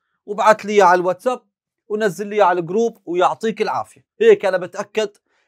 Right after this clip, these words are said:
إنه أنت إن شاء الله تعالى أمورك طيبة وبتحل. طيب، مع العلم إنه في التوجيهي راح يكون عندنا بنك أسئلة في ألف وخمسمية سؤال لكل المادة،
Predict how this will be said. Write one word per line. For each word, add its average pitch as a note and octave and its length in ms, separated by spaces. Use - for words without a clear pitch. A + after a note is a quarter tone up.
إنه E3 260
أنت G3 240
إن F3 280
شاء A#3 340
الله A3+ 200
تعالى G#3+ 600
أمورك E3 400
طيبة C#3+ 480
وبتحل. C#3+ 360
طيب، F3 220
مع A3+ 180
العلم E3 360
إنه G3+ 120
في A3 80
التوجيهي A3+ 520
راح F3+ 160
يكون G#3+ 240
عندنا F#3+ 220
بنك G3+ 400
أسئلة E3 420
في D#3+ 340
ألف F#3+ 320
وخمسمية D3 520
سؤال E3+ 340
لكل G3 320
المادة، E3 380